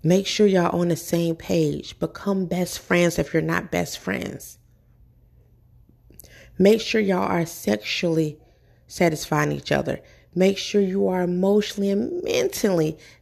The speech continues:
satisfying each other. And trust me, you will have a long-lasting relationship. Now, I'm gonna end it right there, but I just,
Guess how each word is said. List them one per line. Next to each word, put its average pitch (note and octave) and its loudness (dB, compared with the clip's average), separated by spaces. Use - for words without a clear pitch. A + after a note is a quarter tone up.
satisfying E3+ -2
each D#3 -4
other. D#3+ 0
And D#3+ -4
trust - -6
me, E3 0
you F#3 -6
will G3 -2
have G#3 -2
a F3+ -2
long-lasting E3+ 0
relationship. - 0
Now, F#3+ 2
I'm A3+ 2
gonna A#3+ 6
end G#3 2
it G3 0
right F#3 2
there, F#3+ 2
but F3 -2
I E3 -2
just, F3+ -4